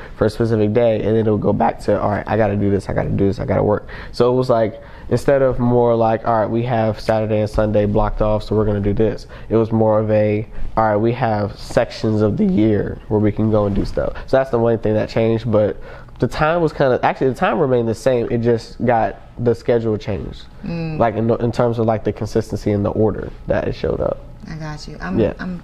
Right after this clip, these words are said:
Speaker 2: kinda paranoid about the mic.
Speaker 1: <laughs>
Speaker 2: I kinda wanna bring it on the outside.
Speaker 1: Yeah.
Speaker 2: Those of you guys who are listening, if it wasn't a bad thing, then I'll,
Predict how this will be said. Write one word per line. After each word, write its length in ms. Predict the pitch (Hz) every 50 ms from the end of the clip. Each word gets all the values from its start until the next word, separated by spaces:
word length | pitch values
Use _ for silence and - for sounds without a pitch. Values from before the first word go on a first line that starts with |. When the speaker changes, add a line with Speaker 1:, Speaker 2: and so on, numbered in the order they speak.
| - -
Speaker 2:
kinda 240 | 170 160 151 143 135
paranoid 500 | - - 151 151 156 156 160 156 160 156
about 240 | 156 156 151 - 151
the 60 | 151
mic. 260 | 160 165 165 175 165 - -
Speaker 1:
<laughs> 260 | - 185 - - - - -
Speaker 2:
I 40 | 180
kinda 220 | 185 214 208 208 202
wanna 220 | 185 170 170 160 156
bring 180 | - 160 156
it 60 | 156 151
on 60 | 147
the 120 | 147 - - -
outside. 640 | 156 156 156 - - - 151 147 147 143 135 - - -
Speaker 1:
Yeah. 220 | 135 135 123 101 - - - - - - - - - -
Speaker 2:
Those 180 | 196 202 208
of 60 | 208
you 60 | 240 226
guys 220 | 226 220 220 220
who 60 | 226
are 120 | 226 214 208
listening, 420 | 214 226 240 240 - 240 226 220
if 180 | - 180 180 -
it 100 | 202 202
wasn't 340 | 214 240 262 285 294 294 285
a 40 | 254
bad 320 | 233 262 262 269 277 277
thing, 260 | - 285 277 277 277 254
then 140 | 233 214 220 -
I'll, 400 | - 226 202 - - - -